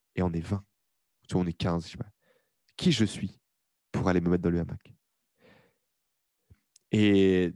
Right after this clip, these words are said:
tu vois, donc c'est le même, c'est, c'est, c'est le, le pote qui m'a emmené là, c'est du coup le coach qui m'a également accompagné en dev perso, et cetera.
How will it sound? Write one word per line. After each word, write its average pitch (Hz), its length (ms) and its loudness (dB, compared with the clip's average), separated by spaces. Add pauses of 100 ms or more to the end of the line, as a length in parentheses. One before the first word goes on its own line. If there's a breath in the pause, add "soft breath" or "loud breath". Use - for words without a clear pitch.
tu - 80 -10
vois, 120 100 4
donc 104 160 0
c'est 110 140 -2
le 101 80 4
même, 127 420 -2
c'est, 90 300 -4
c'est, 82 300 -4
c'est 87 260 -2
le, 71 480 -2
le 87 160 0
pote - 260 -2
qui - 140 -16
m'a 82 80 -6
emmené 82 220 -6
là, 123 120 0
c'est 98 140 -8
du 85 100 -10
coup - 140 -4
le 85 160 0
coach 131 320 -2
qui - 140 -14
m'a 82 340 -4
également 80 420 -2
accompagné 85 400 -4
en 90 80 0
dev 82 140 -4
perso, - 280 -6
et 80 60 -4
cetera. 92 400 -10